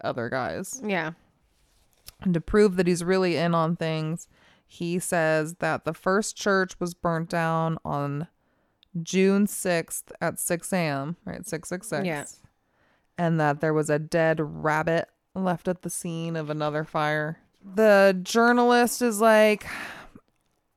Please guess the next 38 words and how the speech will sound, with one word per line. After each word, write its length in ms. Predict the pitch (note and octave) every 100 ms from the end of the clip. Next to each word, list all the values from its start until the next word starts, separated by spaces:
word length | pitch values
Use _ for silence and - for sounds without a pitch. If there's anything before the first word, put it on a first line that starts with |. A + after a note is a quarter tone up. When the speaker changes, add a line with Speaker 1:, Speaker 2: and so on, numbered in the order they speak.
| _
Speaker 1:
"You 180 | - F#3+
guys 240 | G#3 G#3+ G#3
are 80 |
a 60 | G3+
bunch 240 | G3 F#3+
of 80 | F#3
pussies. 720 | - F3 - E3 D#3+ D#3+ - - -
You 200 | F#3 G3
can 440 | G#3+ F#3 E3+ A#2+
light 260 | E3+ F3 F#3
as 140 | F#3
many 180 | G3 G3
candles 500 | F#3 F#3 F3 F3 E3+
as 160 | F3 F3
you 120 | E3
want. 640 | D#3+ D#3 D#3 D#3 D#3 -
You 120 | E3+
can 160 | E3 E3
hang 280 | D#3+ F3 F#3
as 100 | F3+
many 220 | F#3+ F#3
swastikas. 1300 | F3+ - F3 D#3+ - - E3+ - D#3+ D#3 D3+ D3 G#3
Speaker 2:
Mm-hmm. 80 | D#3
Speaker 1:
Like, 320 | D#3 D3+ F#3 F3
unless 360 | F3+ F#3 F#3
you're 120 | G#3+
here 240 | G#3 G#3 G3+
to 80 | G3
give 200 | F#3+ F3
me 200 | F3 F3
facts, 760 | _ C3 D#3 F3+ _ - - _ _
give 160 | - E3
me 240 | E3 D#3+ - _ -
evidence, 800 | B2 D#3 F3 F#3 G#3 - - - _ _ _ _ _ _ _ -
I 100 | D3+
don't 160 | D#3+
really 280 | D3+ D3+ C#3+
care 400 | - C#3+ A2 F#2+